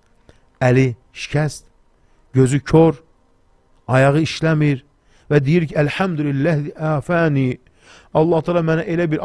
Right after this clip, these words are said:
afiyyət bəxş edib ki, insanlara vermədiyi nemətləri mənə verib. Baxın, öz deyir, hansı əməlləri sənə verib ki, Allah Taala?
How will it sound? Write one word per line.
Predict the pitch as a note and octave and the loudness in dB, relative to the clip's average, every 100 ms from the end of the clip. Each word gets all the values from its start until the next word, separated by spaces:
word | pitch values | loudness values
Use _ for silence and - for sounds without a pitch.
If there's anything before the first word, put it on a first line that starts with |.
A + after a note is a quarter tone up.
| D#3 | -2
afiyyət | - D#3+ C3+ | 0 -2 0
bəxş | D3+ - D#3 | -2 -2 -2
edib | E3 D3 | -2 -2
ki, | D#3+ D#3+ C#3+ - - - _ - | -2 0 -2 -8 -20 -20 _ -8
insanlara | D3 C#3+ E3 D#3 D#3+ E3 | -2 0 2 2 2 2
vermədiyi | E3 E3+ D#3 D3+ D#3 D3+ | 4 2 2 0 0 0
nemətləri | D3+ - D#3 D3+ | 0 2 0 2
mənə | D3+ D#3+ | 2 2
verib. | D3 D3+ F#3 D#3 - _ _ _ _ _ _ _ D3 | 4 8 8 6 -2 _ _ _ _ _ _ _ -14
Baxın, | C#3+ D#3+ C3+ _ _ _ _ _ _ _ _ _ _ _ _ _ | -10 -10 -10 _ _ _ _ _ _ _ _ _ _ _ _ _
öz | D3 C#3+ | -12 -4
deyir, | F#3+ F#3+ C#3 _ _ - | -2 -2 -4 _ _ -8
hansı | G3 F#3 B3+ A#3 _ _ _ _ - _ _ _ _ _ - | -6 -4 -6 -6 _ _ _ _ -20 _ _ _ _ _ -6
əməlləri | G#3+ F#3+ D3 C3 A#2+ | -2 0 0 0 -2
sənə | - A2+ G#2 | -4 -4 -2
verib | G2+ F#2 | -4 -6
ki, | - | -10
Allah | G#2+ F2+ F2 - | -10 -10 -10 -12
Taala? | D#2 - | -14 -16